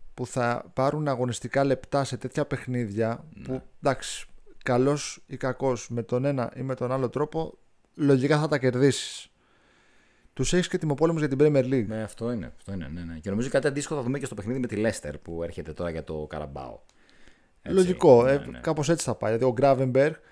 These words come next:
Speaker 1: έπαιξε εβδομήντα λεπτά, πόσο έπαιξε. Ε, είναι χρήσιμο αυτό. Μπήκε τώρα με
Speaker 2: Μμμ.
Speaker 1: την, ε, West Ham και ήταν πιο στο παιχνίδι. Θα τον βοηθήσει πάρα πολύ.
Speaker 2: Ναι.
Speaker 1: Και τον, ε, Gravenberch και τους υπόλοιπους.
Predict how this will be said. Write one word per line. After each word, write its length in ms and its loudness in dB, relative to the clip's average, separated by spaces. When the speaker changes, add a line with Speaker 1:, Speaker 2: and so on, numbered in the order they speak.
Speaker 1:
έπαιξε 680 4
εβδομήντα 420 4
λεπτά, 300 4
πόσο 220 -2
έπαιξε. 520 -8
Ε, 280 -8
είναι 500 -4
χρήσιμο 500 0
αυτό. 140 -4
Μπήκε 280 0
τώρα 180 0
με 100 -2
Speaker 2:
Μμμ. 60 -4
Speaker 1:
την, 260 -2
ε, 220 0
West 320 2
Ham 120 0
και 100 -10
ήταν 240 -2
πιο 240 2
στο 200 -4
παιχνίδι. 680 0
Θα 440 -2
τον 160 -2
βοηθήσει 380 -4
πάρα 240 -2
πολύ. 380 -4
Speaker 2:
Ναι. 300 -8
Speaker 1:
Και 140 0
τον, 300 0
ε, 360 0
Gravenberch 460 0
και 100 -6
τους 120 -12
υπόλοιπους. 640 -4